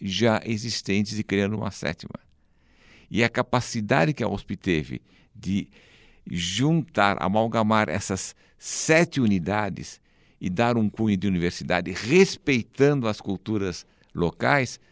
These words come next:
é, foi a grande, o grande pulo para a universidade atingir a sua excelência. Então, e essa excelência, garantir essa excelência é a nossa grande meta. Então, o que a universi-, o que o, o or-,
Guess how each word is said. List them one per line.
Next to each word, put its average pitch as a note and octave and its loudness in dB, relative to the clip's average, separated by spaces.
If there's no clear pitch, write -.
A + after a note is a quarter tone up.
é, G#2+ 0
foi A#2 0
a A2+ 4
grande, A2 0
o - -10
grande G#2+ 2
pulo B2+ 8
para G#2 6
a G2+ 8
universidade F#2+ 4
atingir F2+ 0
a E2 -4
sua - -6
excelência. - -10
Então, D#3+ 0
e A#2+ 0
essa F3+ 4
excelência, A2+ 0
garantir G#2+ 4
essa A#2+ 2
excelência G#2+ 0
é A#2 -2
a A#2+ 0
nossa B2 2
grande A2+ -2
meta. - -2
Então, B2+ 2
o B2 0
que D#3+ 0
a E3 6
universi-, A2+ 2
o - -4
que D#3 0
o, D#3+ 6
o G#2+ -2
or-, G#2+ 0